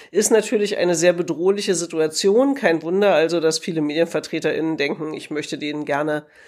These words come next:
auf die Finger gucken, viel darüber berichten, was dort passiert oder Ähnliches. Ähm, gleichzeitig passiert das meiner Meinung nach im Moment in einem etwas unkritischen und sehr aufgeregten Status, an dem wir auf alle Fälle noch arbeiten können.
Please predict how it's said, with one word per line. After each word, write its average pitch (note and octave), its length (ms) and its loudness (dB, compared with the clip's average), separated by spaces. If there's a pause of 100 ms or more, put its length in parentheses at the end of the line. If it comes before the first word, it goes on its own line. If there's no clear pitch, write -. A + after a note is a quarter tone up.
(240)
auf G#3+ 140 0
die A#3+ 100 -4
Finger F3 300 2
gucken, E3+ 380 -4
viel G#3+ 180 -6
darüber E3 320 4
berichten, D#3+ 460 -4
was D3+ 160 -2
dort D3+ 180 -4
passiert G3 460 0
oder D3+ 200 0
Ähnliches. G#3+ 760 0 (420)
Ähm, F#3 400 4
gleichzeitig G3+ 640 2
passiert G3+ 400 2
das F#3+ 180 0
meiner E3+ 520 2
Meinung E3 360 0
nach D#3+ 220 0
im C3 60 -12
Moment E3 360 -2
in E3 240 -2
einem D#3+ 380 -2
etwas - 380 -4
unkritischen G3+ 760 0
und E3 140 0
sehr D#3+ 180 2
aufgeregten E3+ 640 0
Status, E3 460 2
an D3+ 160 -2
dem D3+ 180 -4
wir C#3+ 80 0
auf C#3+ 80 -6
alle D3+ 180 -4
Fälle C#3+ 200 -4
noch C#3 160 -6
arbeiten B2+ 400 -10
können. - 320 -14